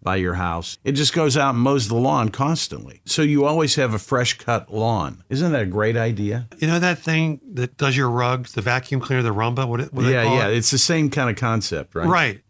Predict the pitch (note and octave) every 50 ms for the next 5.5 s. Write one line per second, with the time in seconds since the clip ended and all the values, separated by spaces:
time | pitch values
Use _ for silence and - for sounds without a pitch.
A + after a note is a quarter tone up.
0 | _ _ C3+ C3+ D#3 D#3 - D#3+ B2 - - A2+ G#2 B2 A#2+ A#2 - C3 A#2 G#2+
1 | F#2+ F#2+ G2 G2 - _ C3 B2+ B2 A2+ - C#3 B2+ A#2+ G#2 G#2+ - A#2 G2+ F#2+
2 | A2 B2 C3 A2+ F#2 F2+ G2 - F#2+ F#2+ G#2 - - G2 F#2+ F#2+ G2+ - - -
3 | - - - A2+ G2+ - - B2 A#2 A2 A#2 A#2 A#2 A2+ A2 G2+ - - A#2 A2
4 | A#2 A2+ A#2 A#2+ A#2 A2 G2+ G2+ G#2+ A#2+ A2 G#2 G#2+ A2 G#2+ - A#2 G#2+ G2+ F#2+
5 | - - C3+ C3 A2+ A2 A2 - -